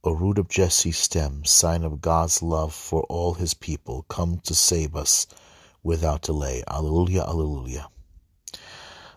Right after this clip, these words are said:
A re-, a, the birth of John the Baptist is announced by Gabriel. Reading from the Holy Gospel according to Saint Luke, chapter one, verse five to twenty-five.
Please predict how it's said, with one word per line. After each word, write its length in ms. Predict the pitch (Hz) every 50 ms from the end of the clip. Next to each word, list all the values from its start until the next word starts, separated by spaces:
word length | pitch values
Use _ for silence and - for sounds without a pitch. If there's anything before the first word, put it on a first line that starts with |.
| -
A 60 | -
re-, 240 | 87 87 92 98 - -
a, 100 | - 87 80 - _ _ _ _ _ _ _ -
the 80 | - 87
birth 360 | 82 98 107 107 104 - -
of 60 | 90
John 300 | - - 101 92 90 92
the 120 | 90 87
Baptist 840 | 80 - 82 80 80 - - - 80 73 - - - - - - - _ _ _ _ _ _ _ _ _ _ _ _ _ _ _ _ _ -
is 380 | 90 87 85 80 78 76 78 - -
announced 680 | 85 80 82 90 82 78 73 73 71 - - - -
by 140 | - 80 78
Gabriel. 600 | 65 - 76 73 69 65 - 65 64 69 80 - _ _ _ _ _ _ _ _ _ - - - - - - - - - - _ _ _ _ _ _ _ _ _ _ _ _ -
Reading 300 | 92 92 90 92 92 85
from 200 | - - 82 80
the 80 | 80 80
Holy 200 | 90 90 95 87
Gospel 380 | - 85 82 85 - - 85
according 340 | 80 - - 78 76 82 76
to 80 | 76 71
Saint 380 | - - - 78 76 - -
Luke, 280 | 90 98 110 113 110 -
chapter 420 | - - - 78 76 - - - 69
one, 360 | 71 78 85 85 92 90 87
verse 300 | 85 82 78 76 - -
five 320 | - - 85 78 78 80 78
to 60 | 78
twenty-five. 1000 | - - - 78 71 69 - - - 50 - - - - - - - - -